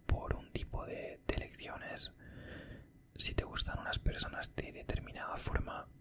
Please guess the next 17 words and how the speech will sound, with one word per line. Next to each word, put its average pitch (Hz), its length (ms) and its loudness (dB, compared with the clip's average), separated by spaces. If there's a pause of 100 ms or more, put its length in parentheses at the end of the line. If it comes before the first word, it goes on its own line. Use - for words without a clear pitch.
(220)
es - 140 4
posible - 480 8
que - 100 -8
no - 100 -6
te - 120 -2
encuentres - 680 0 (220)
ni - 120 -4
con - 220 -2
una - 200 -4
ni - 120 -10
con - 280 -4
dos, - 340 0 (1160)
sino - 400 8
que - 180 0
vengan - 300 -4
a - 80 -4
ti - 280 -2